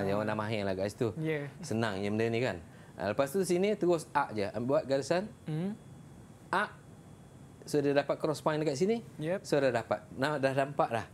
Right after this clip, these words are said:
Speaker 1: dia punya ni. Cuma kita belum bold kan, belum hitam kan
Speaker 2: Hitamkan.
Speaker 1: untuk jadikan garisan objek. Okey.
Speaker 2: Baik.
Speaker 1: So, apa lagi kaedah? Okey, kita tengok kaedah macam mana nak gunakan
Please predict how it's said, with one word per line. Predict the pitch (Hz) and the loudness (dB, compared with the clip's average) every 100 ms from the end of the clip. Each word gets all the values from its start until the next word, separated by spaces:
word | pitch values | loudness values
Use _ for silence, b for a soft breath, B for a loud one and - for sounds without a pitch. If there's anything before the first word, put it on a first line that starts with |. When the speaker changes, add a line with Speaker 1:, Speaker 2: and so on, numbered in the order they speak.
| - - | -18 -8
Speaker 1:
dia | 117 127 123 | 0 2 4
punya | 120 113 | 2 0
ni. | 110 117 | 0 -2
Cuma | 120 143 139 | 0 -2 0
kita | 135 123 | -4 -2
belum | 127 120 127 214 - B B B B - | 0 2 2 0 -4 B B B B -8
bold | 117 180 190 156 139 | 2 4 6 4 2
kan, | 170 233 | 0 0
belum | 226 135 135 156 | -2 0 2 2
hitam | 135 147 - 180 160 | 0 -4 4 4 4
kan | 190 147 170 | 0 0 0
Speaker 2:
Hitamkan. | 143 127 | -2 -6
Speaker 1:
untuk | 135 - | -8 -2
jadikan | 123 131 127 127 | 0 2 2 0
garisan | 117 117 117 - 240 240 B B B B | 0 0 0 0 -2 -4 B B B B
objek. | 123 107 - 98 - - - - - | -4 -4 -2 -4 -4 -18 -20 -20 -10
Okey. | 113 127 131 190 | -6 -2 -2 -2
Speaker 2:
Baik. | - B B | -8 B B
Speaker 1:
So, | - 202 269 247 - - - - - - - - - - | 0 2 2 0 -10 -20 -20 -20 -20 -20 -20 -18 -20 -6
apa | 123 120 196 196 - - - | -4 4 4 4 0 -16 -14
lagi | - 170 202 | -2 0 2
kaedah? | 208 208 196 147 - | 2 4 4 2 -6
Okey, | - 104 | -2 0
kita | 131 139 | 0 0
tengok | 135 139 107 | 0 0 0
kaedah | 127 127 127 | 0 2 0
macam | 117 120 | 0 0
mana | 123 139 | 2 2
nak | 131 113 | 0 0
gunakan | 117 117 139 | 0 0 0